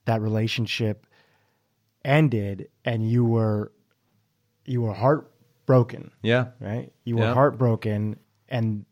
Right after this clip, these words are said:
Speaker 1: that led to a whole series of work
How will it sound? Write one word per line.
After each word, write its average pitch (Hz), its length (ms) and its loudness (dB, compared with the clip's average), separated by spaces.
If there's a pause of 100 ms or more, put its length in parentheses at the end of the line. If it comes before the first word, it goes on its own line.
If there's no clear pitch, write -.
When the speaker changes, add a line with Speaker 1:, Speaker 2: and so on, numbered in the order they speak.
Speaker 1:
that 120 520 0 (600)
led 123 400 0
to 113 200 -2
a 98 40 -4
whole 120 260 -2
series 123 460 -2
of 95 120 -6
work 117 640 -2